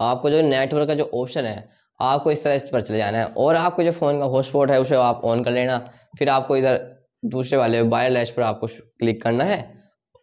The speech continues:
और इस तरह से आप Vivo वी ट्वेंटी थ्री, जो मेरे फ़ोन का हॉटस्पॉट का नेम है, वो आपको यहाँ शो करेगा। यहाँ से आप इसे कनेक्ट कर लेना। फिर आपको बैक अपने होम पेज पर आना है। तो इस तरह से आप फिर जाकर आप ऐप स्टोर पर जाओगे,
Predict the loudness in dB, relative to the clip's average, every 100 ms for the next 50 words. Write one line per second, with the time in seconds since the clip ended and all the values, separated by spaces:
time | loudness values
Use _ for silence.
0 | _ 2 4 4 2 0 2 0 0 2
1 | 2 2 2 2 0 0 0 2 2 0
2 | -2 -2 2 2 2 0 0 0 0 0
3 | 0 2 2 2 0 -2 0 0 0 0
4 | 2 2 2 0 -8 -20 _ -2 0 2
5 | 2 0 -2 -4 -2 -4 -2 0 2 0
6 | -4 -12 -20 _ _ _ _ _ _ _
7 | _ _ _ _ _ _ -20 _ 2 2
8 | 2 2 2 2 -2 -4 -4 -4 -6 -8
9 | -10 -6 -4 -4 -4 -10 _ _ _ _
10 | -8 -2 0 2 2 4 2 2 0 0
11 | 0 0 0 0 0 0 0 0 2 2
12 | 2 2 2 2 0